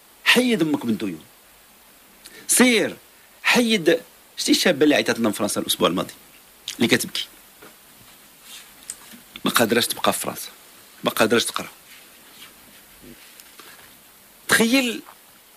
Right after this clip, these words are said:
كون كانوا والديها ما خدوش كريدي باش صيفطوها. كون والديها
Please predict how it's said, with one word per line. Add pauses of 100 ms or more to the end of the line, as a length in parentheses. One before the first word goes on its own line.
(120)
كون
كانوا
والديها
ما
خدوش
كريدي
باش
صيفطوها. (2750)
كون
والديها